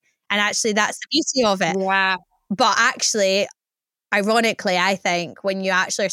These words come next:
Speaker 1: self-employed and you're in charge of your own schedule, you actually, in a way, are actually more at the mercy of everyone else than if you were just em-, employed in the same, in the sense of, like,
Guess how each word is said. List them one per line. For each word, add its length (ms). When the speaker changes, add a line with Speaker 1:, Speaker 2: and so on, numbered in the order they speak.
Speaker 1:
self-employed 460
and 140
you're 180
in 100
charge 260
of 80
your 140
own 100
schedule, 420
you 180
actually, 580
in 80
a 80
way, 240
are 80
actually 480
more 340
at 140
the 80
mercy 380
of 100
everyone 380
else 480
than 300
if 180
you 60
were 100
just 260
em-, 140
employed 560
in 160
the 60
same, 400
in 100
the 80
sense 320
of, 160
like, 220